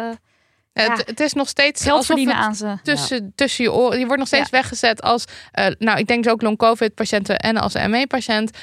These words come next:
Speaker 1: dat het tussen je oren zit,
Speaker 2: Ja.
Speaker 1: dat je te jong bent ervoor, dat je gewoon wat meer moet bewegen, een beetje
Speaker 3: Ja, dat was ook
Speaker 1: bewegen,
Speaker 3: met
Speaker 1: dat je
Speaker 3: whiplash
Speaker 1: yoga
Speaker 3: heel lang zo.
Speaker 2: Oh,
Speaker 1: Wat?
Speaker 2: ja.
Speaker 3: Whiplash.
Speaker 2: En dan
Speaker 1: Ja,
Speaker 2: met
Speaker 1: oh
Speaker 2: heel
Speaker 1: ja.
Speaker 2: veel, heel veel
Speaker 3: Heel veel,
Speaker 2: ziektes,
Speaker 3: ja,
Speaker 2: ook
Speaker 3: ja.
Speaker 2: met M S bijvoorbeeld, toen dat dus nog niet bekend was
Speaker 3: Oh,
Speaker 2: hoe
Speaker 3: hou
Speaker 2: het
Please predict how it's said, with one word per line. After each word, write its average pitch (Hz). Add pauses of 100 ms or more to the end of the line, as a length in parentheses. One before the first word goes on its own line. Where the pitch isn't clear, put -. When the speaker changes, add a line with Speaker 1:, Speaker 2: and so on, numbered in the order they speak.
(140)
Speaker 1:
dat 202
het 202
tussen 226
je 190
oren 185
zit, 165
Speaker 2:
Ja. 214
Speaker 1:
dat 165
je 165
te 175
jong 165
bent 156
ervoor, 156
dat 156
je -
gewoon 165
wat 160
meer 165
moet 165
bewegen, 156
een 151
beetje 156
Speaker 3:
Ja, -
dat 202
was -
ook -
Speaker 1:
bewegen, 196
Speaker 3:
met 208
Speaker 1:
dat 180
je 190
Speaker 3:
whiplash 165
Speaker 1:
yoga 190
Speaker 3:
heel 160
lang 139
zo. 131 (120)
Speaker 2:
Oh, 233
Speaker 1:
Wat? 233
Speaker 2:
ja. 202
Speaker 3:
Whiplash. 185
Speaker 2:
En 262
dan 269
Speaker 1:
Ja, -
Speaker 2:
met 277
Speaker 1:
oh 294
Speaker 2:
heel 339
Speaker 1:
ja. -
Speaker 2:
veel, 381
heel 320
veel 320
Speaker 3:
Heel 339
veel, -
Speaker 2:
ziektes, 262
Speaker 3:
ja, -
Speaker 2:
ook 269
Speaker 3:
ja. 285
Speaker 2:
met 247
M 254
S -
bijvoorbeeld, 220
toen 277
dat 254
dus 226
nog 240
niet 254
bekend 269
was 220
Speaker 3:
Oh, 160
Speaker 2:
hoe 254
Speaker 3:
hou 247
Speaker 2:
het 226